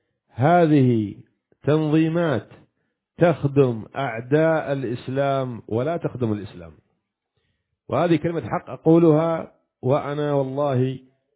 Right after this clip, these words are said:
مستعد للوقوف بين يدي الله عز وجل وأجيب عن هذا السؤال. هذا سؤال عرفناه أو كلام عرفناه عن سنين طويلة. داعش، القاعدة تخدم أعداء الإسلام لا تخدم الإسلام أبدًا.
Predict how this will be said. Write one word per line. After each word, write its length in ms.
مستعد 760
للوقوف 480
بين 120
يدي 260
الله 320
عز 240
وجل 200
وأجيب 580
عن 160
هذا 180
السؤال. 520
هذا 720
سؤال 680
عرفناه 680
أو 120
كلام 480
عرفناه 560
عن 180
سنين 380
طويلة. 440
داعش، 580
القاعدة 680
تخدم 560
أعداء 680
الإسلام 960
لا 160
تخدم 360
الإسلام 460
أبدًا. 440